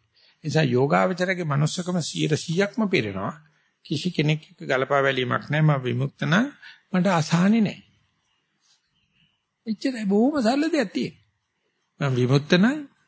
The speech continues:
මට ආතතිය නැහැ. නැත්නම් ආතතිය අඩුයි. විමුක්ත නම් මම හුදේකලා වෙන්න කැමතියි. විමුක්ත නම්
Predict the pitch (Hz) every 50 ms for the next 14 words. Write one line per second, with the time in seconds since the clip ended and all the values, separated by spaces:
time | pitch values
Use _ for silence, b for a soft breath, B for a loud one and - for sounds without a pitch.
0 | _ _ - 180 170 190 170 175 196 196 214 196 - - 131 107 107 98 - -
1 | - - _ _ _ _ _ _ _ _ _ - 143 120 160 156 147 131 135 131
2 | 160 151 156 175 151 135 151 156 147 101 82 - - _ _ _ _ _ _ _
3 | _ _ _ _ - 143 139 147 156 151 - 190 185 208 269 349 370 - _ _
4 | _ _ _ _ _ _ _ _ - 262 240 226 202 233 226 - 196 - 233 151
5 | 120 113 113 113 107 113 107 107 95 101 107 - - - _ _ _ _ _ _
6 | _ _ _ _ _ _ _ _ _ _ _ _ _ _ _ _ _ _ _ -
7 | - 131 131 139 135 143 - 165 175 214 262